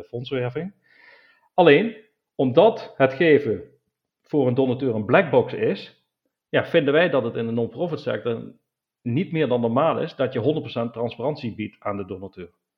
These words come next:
En daar zit nog wel heel veel, eh, mogelijkheden voor verbetering. En daar zeggen wij wel, daar is het misschien onwillend, eh,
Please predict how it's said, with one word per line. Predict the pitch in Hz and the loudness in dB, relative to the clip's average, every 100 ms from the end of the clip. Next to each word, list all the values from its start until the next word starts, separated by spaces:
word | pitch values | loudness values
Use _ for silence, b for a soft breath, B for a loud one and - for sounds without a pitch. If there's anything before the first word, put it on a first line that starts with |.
| _ _ _ _ _ _ _ | _ _ _ _ _ _ _
En | 104 90 | -12 2
daar | 131 170 220 | 6 6 6
zit | - 175 165 | 0 -6 -6
nog | 147 | -2
wel | 151 147 135 - _ _ _ _ _ | 0 0 -2 -10 _ _ _ _ _
heel | - 107 113 151 156 | -10 -4 2 2 2
veel, | 160 143 135 - 123 | 2 2 2 -4 -2
eh, | 117 113 110 110 107 107 107 107 113 | 0 0 0 0 -2 -4 -6 -8 -4
mogelijkheden | 113 131 107 117 113 107 | 0 0 -2 -2 -2 -2
voor | 120 107 | -6 -6
verbetering. | 107 120 117 98 87 87 b b b b | 0 0 0 -4 -14 -16 b b b b
En | 104 | -6
daar | 110 131 170 | 2 4 4
zeggen | 196 180 | 0 0
wij | 165 | 0
wel, | 156 143 | 0 0
daar | 123 151 156 | 2 0 0
is | 143 | -6
het | 120 | -8
misschien | 127 123 131 127 | -10 -6 -4 -2
onwillend, | 131 120 110 156 143 - b _ _ | -2 -2 0 0 -2 -10 b _ _
eh, | 117 110 104 101 | -4 -2 -2 -4